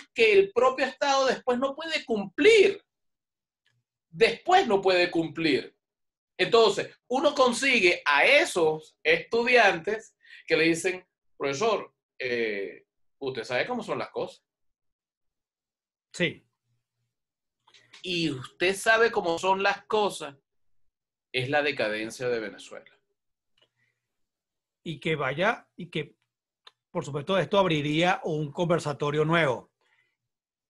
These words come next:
Speaker 2: Lo que pasa es que hace, se ha acentuado en estos veinte años, pero los cuarenta anteriores tampoco eran una panacea.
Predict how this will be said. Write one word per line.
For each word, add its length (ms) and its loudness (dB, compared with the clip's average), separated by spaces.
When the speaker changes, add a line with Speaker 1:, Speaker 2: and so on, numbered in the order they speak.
Speaker 2:
Lo 100 -6
que 140 -6
pasa 280 -6
es 40 -18
que 140 0
hace, 360 -4
se 200 -2
ha 280 2
acentuado 840 2
en 180 -4
estos 300 0
veinte 260 2
años, 420 -2
pero 180 2
los 160 2
cuarenta 460 2
anteriores 480 2
tampoco 500 2
eran 320 2
una 180 -2
panacea. 600 0